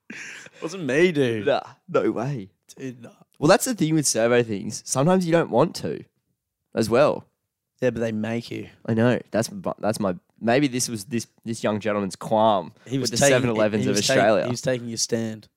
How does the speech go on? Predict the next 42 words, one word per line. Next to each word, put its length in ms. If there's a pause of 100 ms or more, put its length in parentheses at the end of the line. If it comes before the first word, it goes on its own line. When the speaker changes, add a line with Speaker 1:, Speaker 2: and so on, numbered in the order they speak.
(400)
Speaker 2:
He 80
was 80
Speaker 1:
Well, 60
he's 100
Speaker 2:
taking 40
Speaker 1:
standing 240
up 80
for 80
the 60
common 300
man. 340
Speaker 2:
Yeah. 200 (680)
Speaker 1:
Maybe 360
he's 260
a 80
hero. 460 (140)
Speaker 2:
The 100
Robin 320
Hood. 440
<laughs> 40 (500)
The 80
Robin 260
Hood 160
of 100
the 80
Gold 280
Coast. 420 (2500)
Speaker 1:
Oh, 160
that's 140
good 160
stuff. 280 (100)
Speaker 2:
Oh, 360 (540)
unreal. 480
Speaker 1:
Shout 240
Speaker 2:
Yeah. 60
Speaker 1:
out 100
to 160 (800)
Kyle. 380 (280)
Speaker 2:
Yeah, 260 (160)
unreal. 400
Speaker 1:
Reach 240
out. 200